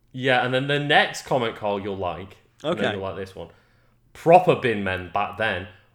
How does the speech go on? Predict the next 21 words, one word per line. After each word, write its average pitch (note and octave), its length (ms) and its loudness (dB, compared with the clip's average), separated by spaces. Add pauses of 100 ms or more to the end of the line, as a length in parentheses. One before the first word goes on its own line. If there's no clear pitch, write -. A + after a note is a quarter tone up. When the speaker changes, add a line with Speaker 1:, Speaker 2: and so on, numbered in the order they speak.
(140)
Speaker 1:
always C3+ 420 2
smiling. F2+ 460 -8 (260)
Hard D#3+ 440 2
graft A#2+ 420 -2
didn't A#2+ 300 -4
faze G#2 420 -4
them, F#2+ 300 -6 (320)
and B2+ 180 -4
they B2 100 2
picked - 340 -8
up G#2+ 180 -8 (160)
everything A2 720 -2
you G#2+ 120 -8
put B2 220 -6
out. F#2+ 400 -8 (340)
The A#2 120 -2
mamba-pamby C#3 1300 -4 (100)
bin B2+ 260 -4
men A#2+ 220 -6
of A2+ 180 -10
today A2+ 540 -4